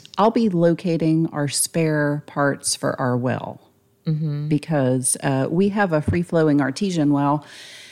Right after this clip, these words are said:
Speaker 1: and the last big hurricane that we had where we had, like,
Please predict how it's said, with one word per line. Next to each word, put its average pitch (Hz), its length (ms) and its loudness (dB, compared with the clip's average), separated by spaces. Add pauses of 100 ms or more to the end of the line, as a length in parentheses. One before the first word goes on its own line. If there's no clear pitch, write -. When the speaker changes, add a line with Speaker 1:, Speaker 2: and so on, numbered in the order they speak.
(240)
Speaker 1:
and 160 560 2 (220)
the 180 100 2
last 185 720 -2 (400)
big 170 480 4 (320)
hurricane 156 640 2
that 143 160 -2
we 151 140 -2
had 139 540 -2 (100)
where 139 280 2
we 143 360 0
had, 143 300 -2
like, 131 260 -4